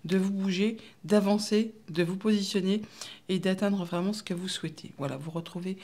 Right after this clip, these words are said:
euh, votre position de roi. Le roi de bâton, il a toujours, euh, des plans de très bien établis.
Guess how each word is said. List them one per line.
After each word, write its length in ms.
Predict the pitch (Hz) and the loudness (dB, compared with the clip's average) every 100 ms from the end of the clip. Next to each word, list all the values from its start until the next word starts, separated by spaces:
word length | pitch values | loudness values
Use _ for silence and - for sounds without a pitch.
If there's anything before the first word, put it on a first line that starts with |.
| - - - - | -16 -18 -12 -4
euh, 120 | 160 156 | -4 -4
votre 240 | 165 - | -8 -8
position 520 | 165 185 175 - 185 | -6 -4 -4 -4 -4
de 120 | 175 165 | -2 -2
roi. 360 | 151 165 214 - - - - | 0 0 0 -8 -16 -16 -6
Le 100 | 165 | -4
roi 180 | 165 190 | 0 0
de 80 | 170 | 0
bâton, 400 | 175 175 190 196 | -4 -2 -2 -2
il 120 | 165 151 | -4 -6
a 100 | 143 | -6
toujours, 420 | - 202 180 170 | -6 -6 -4 -4
euh, 140 | 147 147 - - - | -6 -8 -16 -20 -6
des 120 | 165 | -2
plans 240 | 185 202 190 | 0 2 2
de 120 | 175 | 0
très 260 | - - 214 | -4 -2 0
bien 180 | 202 | 2
établis. 560 | 190 180 160 147 165 220 | 0 0 -4 -4 -4 -6